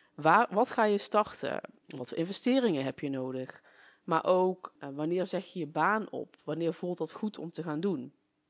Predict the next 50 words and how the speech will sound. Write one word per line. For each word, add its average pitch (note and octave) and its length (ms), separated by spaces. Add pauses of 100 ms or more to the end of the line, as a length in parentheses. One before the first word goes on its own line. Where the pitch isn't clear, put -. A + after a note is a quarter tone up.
(140)
Ik F#3+ 140
ga G3 100
je G3+ 160
gewoon F#3+ 300
helemaal G3 420
meenemen D#3+ 640 (380)
in G#3 200
dat F#3+ 120
stukje - 380
ondernemen D3 720
en C#3 220
dan C3+ 180
vooral E3 300
het G3 100
startende F3 480
ondernemers. C#3+ 720 (400)
Maar G3 140
zoals A3 180
ik A3 80
al G3 100
zei, F3 220
kan A3 180
ik A3 60
me G3 100
ook G3+ 180
voorstellen E3+ 440
dat F3 140
er F#3 80
mama's D#3 300
hier D#3+ 100
naar C#3+ 100
luisteren C#3+ 420
die F3 80
al E3+ 60
wel F#3+ 160
ondernemen, C#3+ 680 (260)
maar G3 120
nog G3 120
niet A3+ 120
die A3+ 80
stap A#3 240
durven F3 200
zetten F3 260
om - 60
echt F3+ 120
hun F#3+ 120
loondienstbaan D3+ 640
op - 160
te - 80
zeggen. C3+ 440